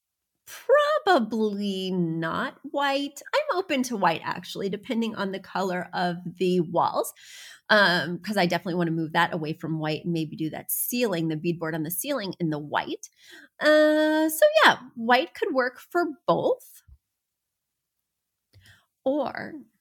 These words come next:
something that I think would be more fun is to do, like, a color. I am seeing in here with these sort of ashy gray wood floors, I am seeing, like, a sage green. Wouldn't that be beautiful?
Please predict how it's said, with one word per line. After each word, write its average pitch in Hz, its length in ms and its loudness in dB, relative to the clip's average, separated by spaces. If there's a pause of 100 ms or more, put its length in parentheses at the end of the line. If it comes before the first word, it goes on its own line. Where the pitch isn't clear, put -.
(640)
something 220 400 0
that 190 80 -2
I 170 80 0
think 180 220 -6
would 160 120 -4
be 165 120 -4
more 160 340 -6
fun - 720 -4 (1120)
is 247 220 2
to 262 80 -2
do, 202 220 2
like, 165 260 -2
a 180 80 -2
color. - 600 -10 (600)
I 320 300 4
am 311 260 0
seeing 254 400 -2
in 220 120 -2
here 175 340 -2
with 165 160 -6
these 180 240 -4
sort 185 180 -2
of 165 200 -4 (120)
ashy 202 440 -8
gray 175 500 -2
wood 170 280 -4
floors, 156 600 -10 (160)
I 226 140 -8
am 302 200 -6
seeing, 180 380 -6
like, 156 280 -8
a 170 40 -10
sage 156 760 -8 (100)
green. 151 440 -12 (340)
Wouldn't 302 220 -6
that 392 160 -8
be 233 80 -2
beautiful? 185 1120 -8